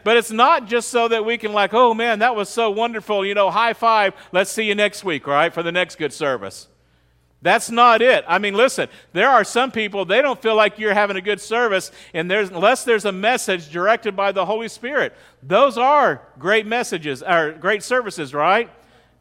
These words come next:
I, I think it's wonderful when God speaks to us in that way.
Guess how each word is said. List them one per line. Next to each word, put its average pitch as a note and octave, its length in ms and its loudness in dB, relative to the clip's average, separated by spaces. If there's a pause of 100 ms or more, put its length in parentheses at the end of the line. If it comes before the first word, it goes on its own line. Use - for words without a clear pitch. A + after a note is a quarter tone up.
I, G#3 280 2
I - 20 0
think B3 240 -4
it's G#3+ 180 -2
wonderful G#3+ 580 0
when F#3+ 140 -4
God G3+ 300 0
speaks - 480 -12
to F#3+ 140 -4
us E3+ 140 -8
in F3+ 120 -6
that G3 260 -2
way. G#3 320 -2